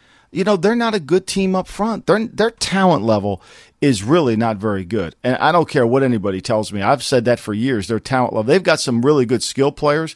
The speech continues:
but their talent level overall isn't very good. It's always overrated.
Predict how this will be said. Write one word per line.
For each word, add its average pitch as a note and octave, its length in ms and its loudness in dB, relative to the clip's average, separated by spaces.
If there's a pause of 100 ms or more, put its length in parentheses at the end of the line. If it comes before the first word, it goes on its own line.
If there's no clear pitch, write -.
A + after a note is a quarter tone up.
(320)
but - 180 -4
their G#3+ 120 0
talent D#3+ 420 0
level G#2+ 360 -2
overall C3+ 560 2
isn't E3 260 -2
very A2+ 260 -2
good. C#3+ 220 0
It's A2+ 200 -4
always G#3 380 0
overrated. B2+ 720 0